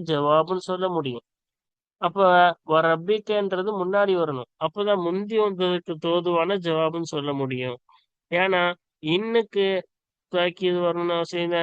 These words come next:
லாம் வரணும்னு அவசியம் இல்ல. அப்ப "வ ரப்பிக்கன்றது" முன்னாடி வரணும். "வ ரப்பிக்க இன் ஷரிப்த துஹானன்" வந்தாதான் முந்தி வந்ததற்கு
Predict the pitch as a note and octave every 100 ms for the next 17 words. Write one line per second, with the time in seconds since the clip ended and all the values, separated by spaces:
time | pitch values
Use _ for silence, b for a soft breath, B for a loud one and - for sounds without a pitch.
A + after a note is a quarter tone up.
0 | E3 D#3+ D#3+ F3 F3 E3+ F3 E3+ E3 F3
1 | F3 E3 F3 E3+ _ _ - D3+ C#3+ D#3
2 | E3 _ _ - D3+ D3+ D#3 E3+ G#3+ -
3 | G#3 G3 F3 G#3 F#3+ E3+ F#3+ F#3 E3 C#3
4 | C3+ C3 B2+ - C3 B2+ C#3+ G3+ A3+ C#4
5 | C4 C4+ B3 G#3 F#3+ F#3+ F3+ F3+ F3+ F3
6 | D#3+ D3+ D#3 D3+ D3+ C#3 C3+ B2+ B2 B2+
7 | B2+ C3+ B _ E3 F3 A3+ A#3+ A3 F3+
8 | E3+ E3 D#3 E3